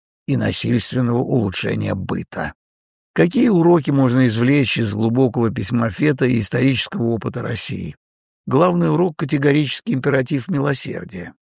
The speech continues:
Понятное дело, пока идёт война, то и развязавшие её заслуживают, как сейчас говорят,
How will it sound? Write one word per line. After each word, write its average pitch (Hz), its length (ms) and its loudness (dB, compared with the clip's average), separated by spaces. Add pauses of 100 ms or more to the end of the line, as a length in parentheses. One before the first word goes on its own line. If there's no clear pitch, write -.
(180)
Понятное 135 460 2
дело, 143 280 4
пока 123 320 0
идёт 131 220 2
война, 123 500 0
то 117 160 -4
и 117 140 2
развязавшие 123 760 0
её 120 200 0
заслуживают, 120 640 -2
как 117 160 -6
сейчас 123 220 0
говорят, 120 420 0